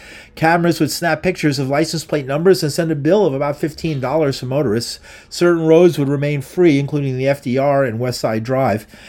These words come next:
East River bridges would also remain free.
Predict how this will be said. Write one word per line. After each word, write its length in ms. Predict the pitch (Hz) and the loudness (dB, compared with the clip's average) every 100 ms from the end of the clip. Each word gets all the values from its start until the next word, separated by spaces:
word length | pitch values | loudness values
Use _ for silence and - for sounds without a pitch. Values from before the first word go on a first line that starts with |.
| - - | -20 -12
East 220 | - 175 | -4 0
River 200 | 151 139 | 2 0
bridges 460 | 127 170 160 120 123 | 2 2 4 0 0
would 100 | 147 | 0
also 300 | 135 135 123 | 0 0 -2
remain 320 | 110 107 98 | -2 -2 -6
free. 400 | 101 107 98 92 | -6 -6 -4 -6